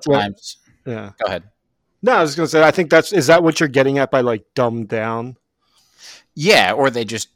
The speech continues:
Speaker 2: don't cover it, or, I mean, from my memory of some of the stuff, the way I was catechized, that sometimes it's just maybe an error <laughs> of, of how they, in order to not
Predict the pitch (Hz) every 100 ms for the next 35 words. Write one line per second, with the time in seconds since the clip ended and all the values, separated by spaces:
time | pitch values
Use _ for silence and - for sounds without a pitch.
0 | - 98 104 - - 127 139 104 95 -
1 | 110 95 - 107 107 98 95 - 135 107
2 | 78 92 135 139 92 87 82 85 - -
3 | 110 90 82 - 90 _ - 95 85 73
4 | 120 90 - 78 80 - 82 82 - -
5 | 80 110 101 - - 87 - _ _ _
6 | _ _ _ _ _ _ _ _ _ _
7 | _ 82 101 101 87 82 - 90 107 76
8 | 80 - 127 101 - 98 92 92 95 90
9 | _ - - _ - 101 104 101 - 90
10 | 90 90